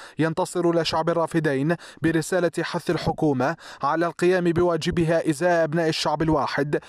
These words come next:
ما يملي عليه واجب حماية صحة العراقيين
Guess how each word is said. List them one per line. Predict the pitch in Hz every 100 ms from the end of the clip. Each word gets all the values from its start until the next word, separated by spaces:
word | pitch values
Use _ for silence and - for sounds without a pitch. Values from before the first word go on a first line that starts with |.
| - -
ما | 170
يملي | 180 202 190 185
عليه | 156 180 160 175
واجب | 180 151 165
حماية | 170 - 170 170 160 165
صحة | 185 - 175 302
العراقيين | 294 214 - 160 147 165 180